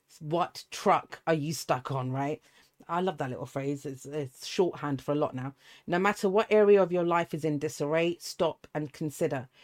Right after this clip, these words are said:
You will recognize the outer enemy as but a reflection of what you have not until now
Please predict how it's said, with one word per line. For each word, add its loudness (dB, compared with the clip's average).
You 2
will 6
recognize 0
the -6
outer -2
enemy -2
as -2
but -4
a -4
reflection -2
of -8
what -2
you -6
have -4
not -4
until -4
now -2